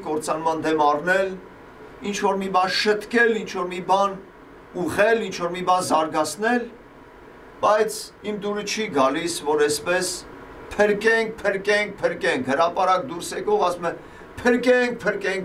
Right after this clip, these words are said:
փրկենք"։ Մեր փրկիչը Հիսուսն է։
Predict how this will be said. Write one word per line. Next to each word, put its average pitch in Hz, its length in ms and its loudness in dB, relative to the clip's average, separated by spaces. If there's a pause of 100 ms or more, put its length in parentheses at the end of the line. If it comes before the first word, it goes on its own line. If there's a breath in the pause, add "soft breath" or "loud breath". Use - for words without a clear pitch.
փրկենք"։ 143 540 -2 (640)
Մեր 233 340 4 (140)
փրկիչը 196 720 -2
Հիսուսն - 580 -8
է։ - 60 -16